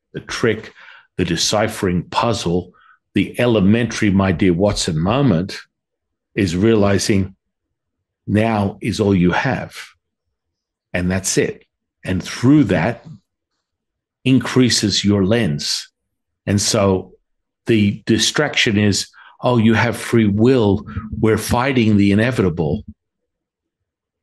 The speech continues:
You're fighting all things and nothing at the same time. And that's when you find the now. And that's when everything is effortless. Everything is this expression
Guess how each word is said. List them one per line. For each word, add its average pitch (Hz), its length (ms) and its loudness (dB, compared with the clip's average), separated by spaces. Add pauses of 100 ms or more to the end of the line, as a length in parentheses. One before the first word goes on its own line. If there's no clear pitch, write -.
(640)
You're - 100 -8
fighting 95 340 0
all 104 120 2
things 90 320 -4
and 80 80 -4
nothing 92 340 -6
at 60 100 -12
the - 60 -14
same - 260 -10
time. - 340 -12 (920)
And 80 140 -8
that's 85 320 -8
when 78 200 -4
you 71 100 -8
find 67 480 -10
the 69 80 -10
now. 73 460 -8 (760)
And 78 140 -6
that's 76 260 -8
when 82 300 -6 (680)
everything 107 500 0
is 85 160 0
effortless. - 720 -4 (640)
Everything 110 420 0
is 104 260 -2
this 101 240 -2
expression 98 680 -2